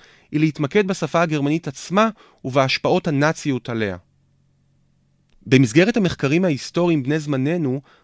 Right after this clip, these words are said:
בחנו היסטוריונים האם וכיצד השתנתה השפה הגרמנית עצמה. אחד המחקרים הבולטים בתחום נכתב על ידי ההיסטוריונית קורניליה שמיץ ברנינג. שמיץ ברנינג בחנה בעבודתה את גלגוליהם של מילים ומושגים מרכזיים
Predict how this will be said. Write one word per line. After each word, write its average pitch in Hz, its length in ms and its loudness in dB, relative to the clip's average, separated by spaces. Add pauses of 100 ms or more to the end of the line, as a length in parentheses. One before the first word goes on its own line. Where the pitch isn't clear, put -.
(100)
בחנו 147 360 0
היסטוריונים 180 580 0
האם 160 180 2
וכיצד 185 640 -2
השתנתה 143 420 -2
השפה 139 320 -4
הגרמנית 117 460 -2
עצמה. 107 300 -6 (840)
אחד 190 220 6
המחקרים 185 440 2
הבולטים 165 440 0
בתחום 123 500 -4 (340)
נכתב 190 340 4
על 196 80 2
ידי 151 160 2
ההיסטוריונית 165 680 0
קורניליה 175 680 0 (220)
שמיץ - 420 -2
ברנינג. 101 460 -2 (1120)
שמיץ - 360 2
ברנינג 190 420 4
בחנה 151 360 0
בעבודתה 180 720 -2 (360)
את 127 100 -8
גלגוליהם 143 560 0
של 180 180 -2
מילים 147 320 2
ומושגים 170 520 0
מרכזיים 143 680 0